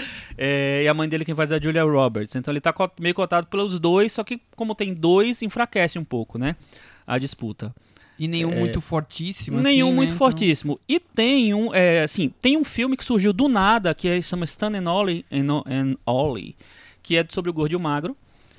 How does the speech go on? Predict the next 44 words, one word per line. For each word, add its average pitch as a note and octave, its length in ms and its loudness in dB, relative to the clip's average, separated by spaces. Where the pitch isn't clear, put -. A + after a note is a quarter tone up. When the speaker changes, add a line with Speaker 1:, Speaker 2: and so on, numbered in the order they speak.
Speaker 1:
É, C3+ 200 2
não C#3 80 -2
sei G#3+ 140 -2
se A#3 60 -6
vocês G3+ 200 -4
já E3+ 80 0
viram D3 200 -4
fotos, - 600 -4
eu B2 60 -10
mostrei C#3 240 -4
pra D#3 160 -6
Cris C3+ 400 -8
esses B2 240 -10
dias, A#2 260 -10
né? C#3 160 -4
É, B2 320 -2
o C#3+ 100 -2
John F3+ 200 -2
C. G3 180 -2
Reilly D#3 360 4
faz C#3+ 280 -2
o C3+ 80 -4
gordo D#3+ 560 -2
e E3+ 200 -6
o D#3+ 580 -2
Steve G#3 300 -6
Coogan G#3 400 -2
faz F3+ 260 0
o F#3 60 -2
magro. B2+ 440 2
E D#3+ 120 -2
eles F3 140 0
começaram F#3+ 340 -2
a - 20 -2
ser G#3 120 -2
cotados D#3 800 0
pras C#3+ 240 0
categorias D3+ 380 -4
de C#3+ 80 -2
ator D3 240 2
e D3 40 4
ator, D3 360 0
ator C#3 240 -4
coadjuvante. D3+ 640 -2